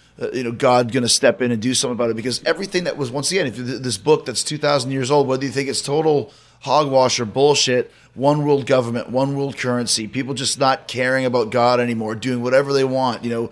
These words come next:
hedonism in the streets and, and fighting each other and all this other stuff. I mean, it really is getting to the point where you think that, you know,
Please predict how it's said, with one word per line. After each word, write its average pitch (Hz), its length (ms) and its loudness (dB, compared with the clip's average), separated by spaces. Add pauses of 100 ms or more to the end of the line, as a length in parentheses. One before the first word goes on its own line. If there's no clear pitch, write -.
(180)
hedonism 160 580 0
in 139 120 2
the 135 100 -2
streets 143 500 0
and, 117 160 -2
and 120 240 -4 (220)
fighting 165 340 2
each 151 220 -2
other 131 220 4
and 123 80 -2
all 127 120 0
this 131 140 -2
other 123 140 -4
stuff. 143 280 0
I 127 40 -6
mean, 127 240 -4 (240)
it 147 80 -2
really 196 240 6
is 151 120 4
getting 160 180 4
to 160 40 2
the 147 80 2
point 143 300 2
where 139 100 0
you 131 80 0
think 147 300 -2
that, 127 240 0
you 135 80 -4
know, 110 280 -6